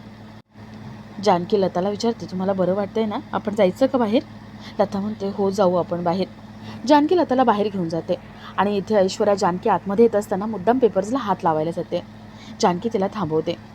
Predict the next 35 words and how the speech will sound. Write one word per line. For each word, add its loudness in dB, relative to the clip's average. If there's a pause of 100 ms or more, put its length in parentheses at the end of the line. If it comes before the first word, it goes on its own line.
(600)
जानकी 2
स्वतः 0
ते 4
पेपर्स 0
उचलते 0
आणि -4
बाहेर -2
घेऊन -4
जाते. -8 (1080)
ऐश्वर्या 0
म्हणते, -4
"जा 2
बाई, 0 (140)
तूच -2
पेपर्स -2
घेऊन -6
जा. -4 (480)
शेवटी 0
काय 0
ना, -4 (220)
माझं -8
काम -6
झाले. -2 (640)
Thank -2
you -4
so 0
much -2
देवा." 6 (520)
ते 2
देवाचे 6
आभार 2
मानते, 0
तीही -4
बाहेर 0
जाते. -2